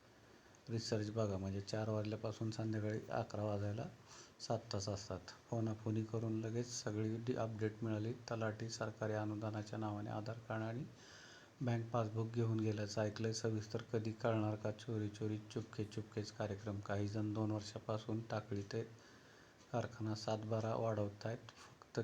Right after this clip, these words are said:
त्यांच्या फायद्याचीच ठरणारी बातमी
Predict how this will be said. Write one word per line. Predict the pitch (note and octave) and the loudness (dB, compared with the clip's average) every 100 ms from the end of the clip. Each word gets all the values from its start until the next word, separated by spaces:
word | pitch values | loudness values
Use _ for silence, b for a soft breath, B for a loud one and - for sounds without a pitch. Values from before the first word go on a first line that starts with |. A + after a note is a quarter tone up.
| - | 2
त्यांच्या | A2+ G#2+ A2+ | 0 2 -2
फायद्याचीच | A#2+ - A2 G#2+ G#2+ - A#2+ - | -2 2 2 2 0 0 -4 0
ठरणारी | C3 A#2 A2 A2+ A2+ | 0 2 2 2 0
बातमी | A#2 A2+ - A#2 | 2 0 0 -6